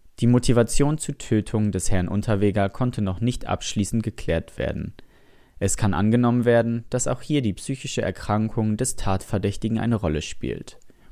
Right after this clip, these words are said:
Der Tatverdächtige hielt sich in der Vergangenheit wiederholt in Berlin auf, so auch im Jahr zweitausendsiebzehn für mehrere Monate. Durch Straftaten ist er hier bislang nicht in Erscheinung getreten.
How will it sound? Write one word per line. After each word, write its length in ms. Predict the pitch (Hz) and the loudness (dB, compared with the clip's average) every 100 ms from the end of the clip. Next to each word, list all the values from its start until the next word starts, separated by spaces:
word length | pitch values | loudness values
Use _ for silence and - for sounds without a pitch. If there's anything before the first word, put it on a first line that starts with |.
| - _ _ - - - - - | -20 _ _ -20 -20 -20 -8 -2
Der 80 | |
Tatverdächtige 840 | 90 - 85 - 107 107 - 123 127 | 2 2 2 2 2 2 2 2 4
hielt 340 | 127 113 160 | 4 2 0
sich 380 | - 127 - - | 0 -2 -4 -6
in 100 | 110 | 0
der 100 | 104 | 0
Vergangenheit 600 | - 95 98 110 113 104 | 0 -2 0 0 0 -2
wiederholt 460 | 110 98 98 147 175 | 0 0 0 0 0
in 80 | 95 | -4
Berlin 340 | 90 85 82 | -2 -2 -4
auf, 360 | 80 87 110 - - - | -2 -2 -4 -6 -18 -18
so 220 | - - 175 | -6 0 2
auch 160 | 156 | 2
im 100 | 120 | 2
Jahr 180 | 101 95 | 2 2
zweitausendsiebzehn 960 | - 95 85 85 85 127 127 - 120 120 | 0 -4 -4 -4 -4 -4 -6 -2 0 0
für 160 | - | 2
mehrere 440 | 143 98 90 90 117 | 2 2 0 0 0
Monate. 600 | 92 82 78 - - - - _ - - - | 0 0 -4 -6 -12 -12 -20 _ -20 -14 -6
Durch 160 | 101 | -6
Straftaten 680 | - - 98 110 - 127 135 | -4 0 0 2 4 4 2
ist 160 | 139 - | -2 0
er 60 | |
hier 180 | 131 143 | 2 2
bislang 380 | 135 - 135 135 | 2 2 0 2
nicht 300 | 101 90 - | 0 0 -2
in 100 | - | -6
Erscheinung 480 | 78 - - 80 - | -6 -6 -6 -6 -6
getreten. 600 | - - - - - - | -8 -8 -10 -10 -10 -14